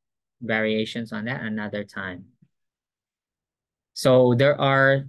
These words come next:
pain assessment tools for all of these patients. So when you have a patient on a vent, meaning they're sedated,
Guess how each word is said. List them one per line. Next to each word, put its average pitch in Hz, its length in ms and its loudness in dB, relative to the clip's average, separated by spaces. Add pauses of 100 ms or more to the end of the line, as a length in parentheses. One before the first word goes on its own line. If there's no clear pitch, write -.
(120)
pain 202 240 2
assessment 185 500 -2
tools 170 500 0
for 139 480 0
all 147 220 2
of 147 160 0
these 139 160 -4
patients. 139 540 -4
So 123 180 -6
when 117 260 -4
you 120 120 -4
have 131 160 -4
a - 20 -4
patient 139 460 -4
on 127 180 -6
a 120 100 -4
vent, 123 400 -4 (640)
meaning 123 280 -2
they're 120 100 -2
sedated, 110 640 -4